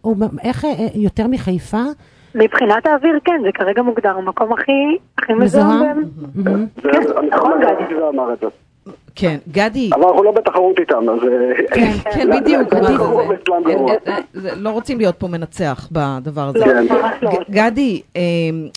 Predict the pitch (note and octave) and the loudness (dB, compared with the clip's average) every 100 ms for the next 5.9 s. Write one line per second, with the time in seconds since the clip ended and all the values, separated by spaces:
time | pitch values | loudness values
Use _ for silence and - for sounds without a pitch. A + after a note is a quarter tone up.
0 | - E3+ - F#3 E3+ F3 G3+ A#3 - G3 | -8 -6 0 0 0 0 0 -2 -2 -2
1 | D#3+ G#3 - A3 F#3 F3 D#3+ F3+ D#3+ D#3 | 0 0 0 -2 -2 0 0 0 -2 -2
2 | D3+ D#3 D#3 F3+ B2+ C3 - - - - | -2 -2 -2 -4 -4 -6 -8 -18 -12 -4
3 | F3+ F#3+ F#3 C#4 A#3 B3 A#3+ A3 D#3+ E3 | 0 2 4 4 2 -2 0 0 2 2
4 | B2 - - G3 E3 D#3+ D#3 D3 - D#3+ | 0 -10 -4 -2 0 0 -2 -4 -4 -6
5 | D3+ D3 D#3 - A#3+ B3 B3+ G3 - | -4 -4 -4 0 0 0 -4 -4 -2